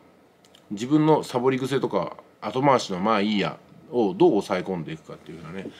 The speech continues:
最も厄介な敵は、まあ、自らの心の中にいたっていうところが見て取れるんじゃないかなというふうに思う二千二十二年でございました。それではまだね、今年は残り少ないですけども、相場はもうあんまり、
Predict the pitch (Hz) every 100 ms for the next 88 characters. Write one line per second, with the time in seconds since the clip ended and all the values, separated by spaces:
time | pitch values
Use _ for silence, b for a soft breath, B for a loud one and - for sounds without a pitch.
0 | B B - 131 - 160 101 98 95 87
1 | 82 90 80 98 76 98 85 - 107 117
2 | 98 92 78 - - 120 113 95 82 78
3 | 78 82 80 90 82 69 - b b b
4 | b _ _ 107 98 85 110 113 87 82
5 | 87 85 98 87 87 87 82 131 98 92
6 | 95 85 - B B - 98 101 90 104
7 | 87 80 - 110 104 90 82 80 80 80
8 | - - - _ _ _ _ _ - 123
9 | 127 110 101 82 85 - 98 98 - 92
10 | - 101 104 101 - 139 113 82 - -
11 | 71 71 - b b b b 95 92 156
12 | 156 160 185 135 101 85 85 117 143 135